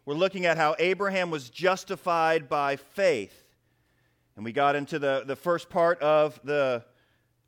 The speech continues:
chapter. We saw how Paul decided to hone in on Abraham to give an example of what righteousness through faith would actually look like. So he hones in on Abraham because for many people, m-,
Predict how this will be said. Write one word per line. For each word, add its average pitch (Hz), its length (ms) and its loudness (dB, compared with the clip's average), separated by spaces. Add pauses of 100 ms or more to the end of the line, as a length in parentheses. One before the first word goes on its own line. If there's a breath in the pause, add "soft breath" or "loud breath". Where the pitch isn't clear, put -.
(120)
chapter. 196 640 0 (1000 soft breath)
We 123 60 -14
saw 170 220 0
how 156 160 2
Paul 196 320 2
decided 185 440 2
to 165 120 -2
hone 226 400 2
in 196 400 2
on 190 520 4
Abraham 151 760 -2 (600)
to 165 100 -8
give 175 180 0
an 185 80 -2
example 175 580 0
of 156 140 2
what 175 260 4
righteousness 180 580 0
through 185 180 -4
faith 214 360 2
would 170 120 0
actually 165 300 0
look 254 280 2
like. 139 220 0
So 165 100 -8
he 156 80 -4
hones 202 380 -2
in 180 160 0
on 180 340 2 (280 soft breath)
Abraham 165 760 0 (640)
because 190 320 0
for 196 100 -6
many 254 240 4
people, 190 360 -4
m-, 185 80 -8